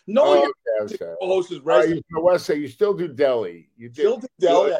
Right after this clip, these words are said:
Speaker 1: do all kinds of deli. I do Italian deli. I do you deli. I'll tell you what, I, I, I wanna go to New Delhi, but 'cause this kid, I'll tell you,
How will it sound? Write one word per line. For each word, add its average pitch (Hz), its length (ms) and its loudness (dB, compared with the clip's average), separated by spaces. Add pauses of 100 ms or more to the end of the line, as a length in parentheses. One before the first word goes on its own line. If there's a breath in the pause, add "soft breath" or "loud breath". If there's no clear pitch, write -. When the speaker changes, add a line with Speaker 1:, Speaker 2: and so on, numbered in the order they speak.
(160)
Speaker 1:
do 180 80 -12
all 190 180 -4
kinds 185 300 -10
of 151 160 -14
deli. 139 240 -4
I 143 40 -10
do 165 140 -10
Italian 180 440 -10
deli. 185 340 -2
I 156 60 -4
do 143 160 -14
you 170 300 -16
deli. 175 440 2 (300)
I'll 131 100 -4
tell 240 180 0
you 226 140 0
what, 196 280 2 (220)
I, 156 160 -4 (100)
I, 165 180 -4 (120)
I 156 80 -4
wanna 180 220 -6
go 180 160 -4
to 170 120 -4
New 185 200 -10
Delhi, 147 500 -2 (160)
but 143 240 -10
'cause - 140 -4
this 220 220 -2
kid, 175 300 -6 (280)
I'll 135 60 -12
tell 175 180 2
you, 135 80 0